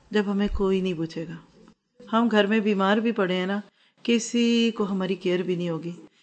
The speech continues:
میں کہتی ہوں، یہ محبتیں تو اس طرح دلوں کو جوڑ دیتی ہیں کہ جو نہیں آتا، اس کے لیے دل کے اندر سے دعائیں نکلنے لگ جاتی ہیں، "اللہ خیر ہو، اللہ خیر ہو، اس کی طبیعت ٹھیک ہو، اس کے گھر میں کوئی مسئلہ نہ ہو۔"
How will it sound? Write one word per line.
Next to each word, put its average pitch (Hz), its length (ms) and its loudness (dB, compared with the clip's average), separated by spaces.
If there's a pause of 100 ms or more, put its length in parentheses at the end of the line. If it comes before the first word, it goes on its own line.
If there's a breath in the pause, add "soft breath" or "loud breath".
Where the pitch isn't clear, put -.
(160 soft breath)
میں 226 80 6
کہتی 262 220 4
ہوں، 311 80 8
یہ 247 200 6
محبتیں 220 640 4
تو 254 120 2
اس 226 200 2
طرح 208 280 4
دلوں 240 220 6
کو 240 120 4
جوڑ 196 240 6
دیتی 190 380 2
ہیں 262 120 4 (300 loud breath)
کہ 226 100 0
جو 220 160 8
نہیں 233 260 6
آتا، 226 240 6
اس 254 160 6
کے 247 80 0
لیے 247 160 4
دل 220 220 4
کے 233 140 6
اندر 233 220 6
سے 247 140 0
دعائیں 208 240 6
نکلنے 202 360 0
لگ 196 80 4 (120)
جاتی 190 220 0
ہیں، 233 60 4
"اللہ 202 200 2
خیر 180 280 0
ہو، 165 140 0 (280)
اللہ 190 180 0 (120)
خیر 196 280 6
ہو، 190 100 4
اس 185 100 -4
کی 202 100 0
طبیعت 196 420 2
ٹھیک 190 220 -2
ہو، 196 60 2
اس 190 80 -2
کے 196 180 -4
گھر 185 140 0
میں 202 140 -2
کوئی 208 160 0
مسئلہ 185 280 0
نہ 185 140 2
ہو۔" 220 120 6